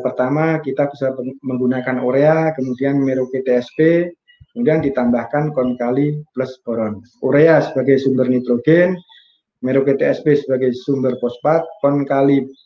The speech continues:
plus boron sebagai sumber kalium, magnesium, dan boron. Atau bisa juga kita gunakan urea, kemudian S S amokos, kemudian konkali plus boron. Nah, ini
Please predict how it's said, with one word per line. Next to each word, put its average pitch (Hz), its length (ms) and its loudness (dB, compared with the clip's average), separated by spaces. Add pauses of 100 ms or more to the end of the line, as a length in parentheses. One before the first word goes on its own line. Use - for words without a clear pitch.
(300)
plus 135 240 0
boron 147 320 2
sebagai 127 400 -4
sumber 151 400 0
kalium, 143 480 2
magnesium, 135 720 -4
dan 143 320 0 (480)
boron. 113 480 -2 (320)
Atau 196 320 2
bisa 147 320 0
juga 170 320 4 (640)
kita 151 400 0 (400)
gunakan 135 640 -2 (160)
urea, 160 640 2 (160)
kemudian 147 560 -4
S 135 240 -8
S 139 160 -8
amokos, 135 560 -2 (320)
kemudian 147 480 -2
konkali 135 560 -2
plus - 240 -6
boron. 104 480 -8
Nah, 107 80 -12
ini 147 320 2